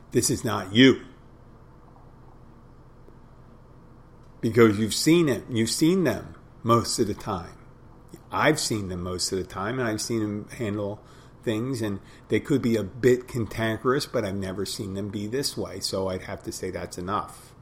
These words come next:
of that. But I didn't throw them out. I didn't toss them. I said, "You gotta stop now."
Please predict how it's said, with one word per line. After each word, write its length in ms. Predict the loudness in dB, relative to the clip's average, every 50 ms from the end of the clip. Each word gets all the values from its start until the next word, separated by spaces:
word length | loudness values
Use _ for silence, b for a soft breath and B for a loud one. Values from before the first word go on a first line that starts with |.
| -20 -20 -20 -20 -20 -20 -20 B B B B B B B B B B B B B -20 -20 -20 -18 -14
of 120 | -8 -4
that. 360 | -2 0 0 -2 -4 -8 -16 -20 -20 -20 -20 -20 -20 -20 -20 -14 -8
But 140 | -6 -4 -4
I 60 | -4
didn't 280 | -4 -4 -4 -4 -4 -6
throw 240 | -4 -4 -4 -4
them 140 | -4 -6 -6
out. 220 | -6 -6 -8 -10 -14 -20 -20 -20 -20 -20 -20 -20 -20 -20 -20 -20 -20 -20 -20 -20 -20 -20 -20 -20 -20 -20 -20 -20 -20 -20 -20 -20 -20 -20 -20 -20 -20 -20 -20 -20 -20
I 160 | -20 -18 -14
didn't 240 | -12 -12 -12 -12 -10
toss 340 | -6 -4 -2 -2 -2 -2
them. 100 | -4 -8
I 60 | -10 -10
said, 180 | -8 -8 -6
"You 40 | -6
gotta 180 | -6 -6 -8 -8
stop 500 | -6 -2 0 0 0 0 -2 -6 -10 -10
now." 180 | -10 -10 -10